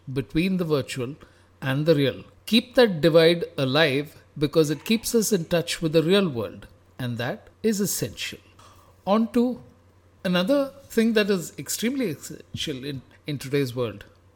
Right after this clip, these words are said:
food. And today, farming has come to be very closely identified with fertilizers, which have their own drawbacks, which is what this factory is working on. This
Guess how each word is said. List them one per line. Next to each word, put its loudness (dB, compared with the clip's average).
food. -6
And -6
today, -2
farming 0
has -4
come -2
to -8
be -6
very -2
closely 0
identified -2
with -4
fertilizers, -2
which -2
have 6
their 6
own 4
drawbacks, 2
which -4
is -4
what -2
this -2
factory -6
is -4
working -2
on. -18
This 0